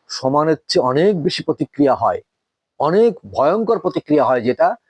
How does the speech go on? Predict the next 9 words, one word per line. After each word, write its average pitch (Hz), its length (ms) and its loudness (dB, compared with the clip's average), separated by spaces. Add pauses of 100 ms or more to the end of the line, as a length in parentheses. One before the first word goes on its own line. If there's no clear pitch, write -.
(380)
মানুষের 135 520 0
আর 135 260 0 (600)
প্রতিরোধ 131 380 0
করার 113 340 -2
বা 104 220 0
থামানোর 117 420 -2
সাধ্য 107 380 -6
থাকে 107 240 -8
না। - 200 -12